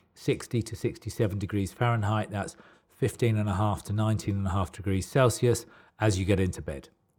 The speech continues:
That's what science tells us is optimum. It also ensures we're not fighting against our body, which started to cool as melatonin time started.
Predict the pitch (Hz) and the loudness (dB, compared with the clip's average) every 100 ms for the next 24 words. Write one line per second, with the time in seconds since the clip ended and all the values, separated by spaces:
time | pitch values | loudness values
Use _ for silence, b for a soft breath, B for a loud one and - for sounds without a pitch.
0 | _ _ _ - - 120 123 - - 104 | _ _ _ -14 -2 2 2 0 0 0
1 | - - 107 98 - - 104 98 95 95 | 0 0 0 0 -2 0 4 4 4 0
2 | - - 92 87 82 - 73 65 - B | 0 -6 -4 -4 -8 -10 -14 -16 -20 B
3 | B B B B 117 135 - 117 110 - | B B B B 4 4 6 6 4 6
4 | 113 107 107 90 104 101 104 - - 113 | 8 8 6 6 6 6 4 0 2 2
5 | 110 - 104 - 131 101 - 92 85 92 | 2 2 2 4 4 4 0 -2 0 0
6 | 85 92 98 85 - 107 95 - - - | 2 0 -2 -4 -2 0 0 -4 -10 -4
7 | - 110 104 90 b b b - 98 95 | 2 4 4 0 b b b 0 2 2
8 | - 98 92 - 90 90 87 90 85 85 | 2 2 0 0 0 0 -2 -4 -4 -6
9 | - 76 69 - - | -6 -6 -6 -12 -18